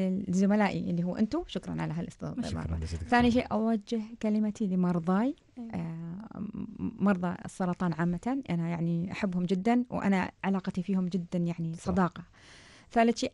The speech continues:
Speaker 1: للش-، لل-، لل-، للشعب أو لل-، لل-، لل-،
Speaker 3: جم-، كوميونتي.
Speaker 2: جمهور.
Speaker 1: كم-،
Speaker 3: جمهور.
Speaker 1: للجمهور ال-، النسائي والرجالي كمان.
Speaker 3: أيوة.
Speaker 1: الفحص مهم جدا اليدوي.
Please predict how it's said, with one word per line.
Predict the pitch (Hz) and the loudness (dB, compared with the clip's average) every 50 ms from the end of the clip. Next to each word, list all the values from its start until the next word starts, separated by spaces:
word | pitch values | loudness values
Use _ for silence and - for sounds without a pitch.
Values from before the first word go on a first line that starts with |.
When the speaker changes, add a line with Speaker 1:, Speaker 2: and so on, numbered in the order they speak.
| - - | -4 -2
Speaker 1:
للش-، | 202 208 214 202 - - - - - - - - | 0 2 2 0 0 -2 -6 -8 -8 -10 -6 -2
لل-، | 214 220 220 214 214 - 214 | 0 2 2 0 0 0 2
لل-، | 214 220 214 208 202 - 202 | 2 2 2 2 0 0 0
للشعب | 202 202 208 208 202 196 190 - - 254 - - 170 | 0 0 2 0 0 0 -2 0 0 0 0 0 -2
أو | - - 185 180 | -2 0 0 2
لل-، | 180 185 175 175 180 - - | 2 2 0 0 -4 -4 -4
لل-، | 190 185 180 180 175 175 190 190 | -4 -4 -4 -4 -6 -4 -4 -4
لل-، | 180 180 180 175 175 175 180 | -4 -4 -6 -6 -6 -6 -6
Speaker 3:
جم-، | - 180 180 185 202 202 | -6 -8 -8 -8 -8 -8
كوميونتي. | 220 240 233 226 220 - | -8 -6 -6 -6 -2 0
Speaker 2:
جمهور. | 95 113 110 110 107 92 | 4 6 6 6 6 6
Speaker 1:
كم-، | 80 220 | 6 6
Speaker 3:
جمهور. | 214 202 190 - | 6 6 6 6
Speaker 1:
للجمهور | 208 220 202 196 220 202 202 208 220 226 208 196 | 6 8 8 10 10 10 10 8 8 6 6 4
ال-، | - - 185 175 175 185 - - - - - | 0 -2 -2 -2 -2 -2 -2 -4 -4 -2 0
النسائي | 190 202 208 - 294 285 - | 2 2 2 2 0 0 2
والرجالي | 269 302 269 269 202 190 190 185 | 2 0 2 2 2 0 0 -2
كمان. | 175 - 185 180 180 175 - | -4 -6 -8 -8 -8 -8 -10
Speaker 3:
أيوة. | 233 220 220 220 226 - - - - - - - | -10 -10 -8 -10 -10 -12 -16 -20 -20 -14 -8 -6
Speaker 1:
الفحص | 214 202 - - - 294 - - - - - - | -6 -6 -4 -4 -6 -6 -6 -8 -12 -16 -10 -6
مهم | 220 185 175 214 208 | -6 -4 -2 -2 -2
جدا | 180 - 185 - 185 | -2 -4 -4 -4 -4
اليدوي. | 175 175 175 180 190 180 202 202 233 269 - | -2 0 0 0 2 2 2 2 2 2 0